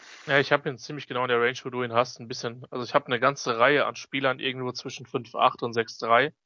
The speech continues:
Und er gehört halt dazu. Ich hab ihn mit einer sechs drei auf dem Board, also durchaus Mitte, Anfang sechste Runde. Ähm, ich glaub, sein Arm ist gut genug. Also die Pässe traveln zwar nun wieder, aber mir hat sein Footwork extrem gut gefallen.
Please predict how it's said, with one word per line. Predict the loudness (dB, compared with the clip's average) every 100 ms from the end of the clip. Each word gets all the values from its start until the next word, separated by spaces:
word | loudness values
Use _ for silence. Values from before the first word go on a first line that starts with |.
| _ _ _ _ _ _
Und | 0
er | 2 4
gehört | 4 4
halt | 4 2
dazu. | -4 -6 -10
Ich | -6
hab | -6
ihn | -6
mit | -4
einer | -2
sechs | 0 -2 0
drei | 2 2
auf | 0
dem | -4
Board, | 0 2 0 -4
also | -4 -4
durchaus | -4 -4 -4 -6 -12 -4
Mitte, | 0 4
Anfang | 4 4 0
sechste | 0 -4 -4 -4
Runde. | -4 0 0 -2 _ _ _ _ _ _ _ _ _
Ähm, | 0 4 4 0 -6 -6 -10 _ _ _ _
ich | -6 6
glaub, | 6
sein | 6 2
Arm | 2
ist | 0
gut | -8 -10
genug. | -8 -6 -8 _ -8
Also | -8 -8
die |
Pässe | -2 0 2 2 2 -4 _ _ _ _
traveln | 2 4 4
zwar | 2 0
nun | 0
wieder, | -2 2
aber | 4 4 2 -2 _ _ _ _ _ _ _ _ _ _ 0
mir | 2
hat |
sein | 2 -2
Footwork | -2 2 0
extrem | 0 -4 -2 -2
gut | -2
gefallen. | -6 4 6 6 4